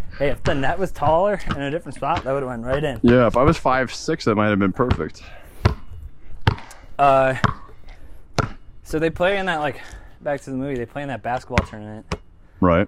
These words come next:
Speaker 1: Uh, for, like, five thousand dollars, right?
Speaker 2: Yeah.
Speaker 1: Um, and, like,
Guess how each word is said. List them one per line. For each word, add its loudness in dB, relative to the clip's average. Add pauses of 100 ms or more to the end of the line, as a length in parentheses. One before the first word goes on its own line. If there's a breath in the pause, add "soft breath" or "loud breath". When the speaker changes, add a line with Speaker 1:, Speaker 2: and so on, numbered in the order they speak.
Speaker 1:
Uh, -2
for, -4
like, -2
five -2
thousand 0
dollars, -2
right? -6
Speaker 2:
Yeah. 4 (560 loud breath)
Speaker 1:
Um, 0 (1300 loud breath)
and, -2 (1400)
like, -2